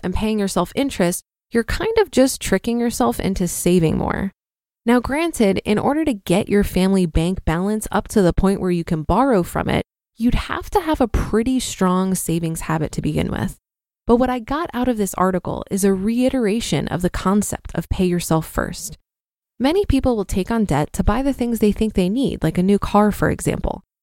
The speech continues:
But if you consistently pay yourself first, the money for that car will be there when you need it. And then this concept of treating that payment like a loan will ensure that you replenish your savings account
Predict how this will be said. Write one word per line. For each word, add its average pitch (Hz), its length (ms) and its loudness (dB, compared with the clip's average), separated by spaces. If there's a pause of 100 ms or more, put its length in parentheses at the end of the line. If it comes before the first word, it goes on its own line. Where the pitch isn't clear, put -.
(140)
But 240 80 4
if 240 180 0
you 254 60 -2
consistently 262 800 -4
pay - 180 -4
yourself 220 400 0
first, - 540 -2
the 202 180 2
money 254 380 4
for 208 260 2
that 190 220 0
car 202 400 2
will 202 200 4
be 233 240 2
there 165 220 2
when 170 140 4
you 165 100 2
need 208 200 2
it. - 180 -10 (580)
And 240 160 4
then 349 160 2
this 349 160 0
concept 240 520 -2
of - 160 0
treating 220 500 0
that 247 180 0
payment 240 320 2
like 220 160 2
a 170 40 4
loan 190 500 4
will 220 180 2
ensure 233 480 -2
that 254 120 -2
you 220 140 -2
replenish 254 760 0
your 214 80 6
savings 233 440 0
account - 360 0